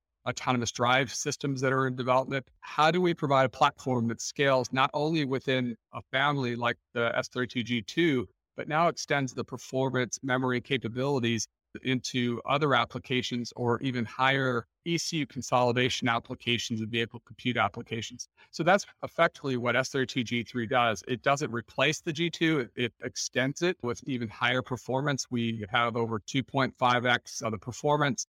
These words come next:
two point five X the, the on-chip memory, and two point five X the networking capabilities up to two point five gigabit Ethernet, uh, and improve the throughput of our networking capabilities.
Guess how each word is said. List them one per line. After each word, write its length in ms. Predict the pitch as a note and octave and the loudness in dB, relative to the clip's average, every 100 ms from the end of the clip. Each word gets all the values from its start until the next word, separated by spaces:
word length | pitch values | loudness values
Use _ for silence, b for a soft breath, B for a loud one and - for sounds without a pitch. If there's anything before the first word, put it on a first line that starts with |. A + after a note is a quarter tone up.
| _ _ - | _ _ -6
two 200 | - D3+ | -2 -2
point 360 | - C#3+ C3 | 0 0 0
five 360 | - C3+ B2+ B2+ | 2 4 4 4
X 380 | B2+ A2+ - - | 0 0 -6 -6
the, 160 | A#2 - | -4 -4
the 140 | A#2+ | -2
on-chip 400 | A2 B2+ - A#2 | 0 0 -2 -2
memory, 540 | B2 B2+ C#3+ D3+ D3 C3+ | 0 0 2 2 4 2
and 100 | A2+ | 0
two 180 | - B2 | -2 -2
point 300 | - A#2 - | -2 -4 0
five 240 | A#2+ A#2+ | 0 2
X 240 | A#2+ - | 0 -2
the 140 | - A#2 | -6 -2
networking 500 | A#2+ - C3 - C3 | -2 -2 -4 -6 -2
capabilities 640 | C#3 B2+ A#2+ B2+ B2+ B2 | -2 -4 -4 -2 -2 -2
up 140 | A2+ - | -2 -4
to 100 | G#2+ | -12
two 200 | - A#2 - | -10 -8 -6
point 140 | G#2+ - | -6 0
five 240 | A#2 A2+ | 2 2
gigabit 380 | - A2+ G2+ G#2 | -2 -6 -2 -2
Ethernet, 420 | B2+ - C#3 C#3 - _ _ _ _ | -2 -2 0 0 -2 _ _ _ _
uh, 120 | A2+ A2 | -2 0
and 100 | A#2 | -2
improve 480 | G#2+ - B2+ B2 - | -4 -2 -2 -2 0
the 160 | A2+ A2 | 0 0
throughput 560 | - B2 A#2+ A#2+ A2+ - | -2 -2 0 0 0 0
of 340 | A#2 A2+ G#2+ | -2 -2 -4
our 440 | - A2 A2 G#2+ G#2+ | 0 2 4 4 2
networking 440 | A2 - A2 - A2 | 0 -2 -4 -6 -4
capabilities. 800 | A#2+ G#2 G#2 A#2 A#2 A2 G2+ | -2 -4 -2 0 2 0 -4